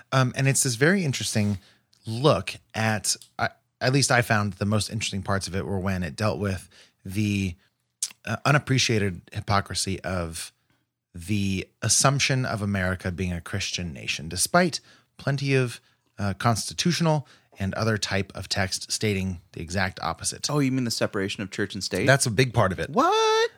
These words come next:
Speaker 1: Um, so there's, there's, you probably heard about this. I think it first came up in twenty fifteen. There was a monument of the Ten Commandments that was to go up in, I think it was Missouri. And the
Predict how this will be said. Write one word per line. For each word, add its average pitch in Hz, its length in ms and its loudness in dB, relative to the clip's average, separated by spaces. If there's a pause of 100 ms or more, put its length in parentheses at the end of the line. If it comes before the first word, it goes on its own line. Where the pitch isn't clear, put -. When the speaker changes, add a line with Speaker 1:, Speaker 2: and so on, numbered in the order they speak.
(160)
Speaker 1:
Um, 113 580 2 (440)
so 151 180 4
there's, 135 300 4
there's, 139 440 2 (260)
you 143 260 -4
probably 151 260 4
heard 110 120 4
about 98 140 0
this. 101 160 2
I 104 40 -2
think 113 120 2
it 98 60 -2
first 120 200 2
came 107 140 6
up 101 120 2
in 90 60 -4
twenty 98 220 -2
fifteen. 92 640 -2 (320)
There 101 160 0
was 95 160 -2
a 85 340 -4 (220)
monument 143 560 0 (260)
of 92 180 -4
the - 80 -10
Ten 127 240 0
Commandments 95 600 -2
that 78 160 -6
was 90 220 -2
to - 120 -4
go 98 180 0
up 98 200 -2
in, 92 240 -4
I - 80 -14
think - 260 -6
it 135 40 -10
was 131 120 -2
Missouri. 101 560 -2 (680)
And 98 440 -2 (440)
the 101 360 -2